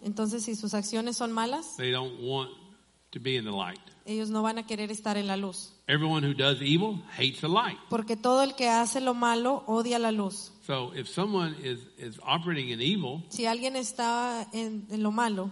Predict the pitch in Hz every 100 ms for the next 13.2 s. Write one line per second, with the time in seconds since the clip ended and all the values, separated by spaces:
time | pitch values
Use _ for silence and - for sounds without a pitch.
0 | 123 170 185 123 127 185 202 139 127 123
1 | 127 123 120 113 117 127 120 104 107 -
2 | - 110 131 127 113 104 117 139 170 143
3 | - - 233 240 233 240 247 240 226 220
4 | 226 233 226 233 226 208 208 208 220 220
5 | 113 110 113 131 165 220 233 123 120 135
6 | 156 208 208 214 233 240 226 208 196 214
7 | 254 - - - 117 110 127 143 143 123
8 | 131 143 143 180 214 147 175 214 214 208
9 | 208 208 208 214 226 220 208 202 202 202
10 | 202 202 208 214 196 226 185 175 - 117
11 | 127 117 107 147 208 185 - 160 175 160
12 | 147 117 131 180 185 151 120 - 165 175
13 | 127 131